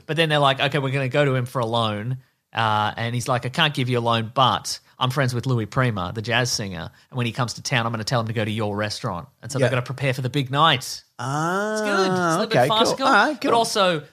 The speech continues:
Speaker 1: uh, Stanley Tucci's having an affair with the rival's wife.
Speaker 2: Oh,
Speaker 1: And
Speaker 2: my
Speaker 1: it's all, it's all gonna
Speaker 2: goodness.
Speaker 1: come to a head. It's a good movie.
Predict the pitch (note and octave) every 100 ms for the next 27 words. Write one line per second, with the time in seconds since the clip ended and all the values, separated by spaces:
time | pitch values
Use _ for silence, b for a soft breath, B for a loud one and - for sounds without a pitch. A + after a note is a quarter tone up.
0 | - D#3 D3 G3 E3 D3+ E3 C3+ C3+ C3+
1 | B2+ A#2 A2 B2+ A#2 A2+ B2 A#2 A2+ A2+
2 | B2 A2 G#2 - - A#3+ C4 D3+ G3+ A#3
3 | A#3+ C#4 C#4 A#3+ C4 B3+ B3 A3 C4+ F3+
4 | B2+ F#3+ B3+ A#3 F#3 -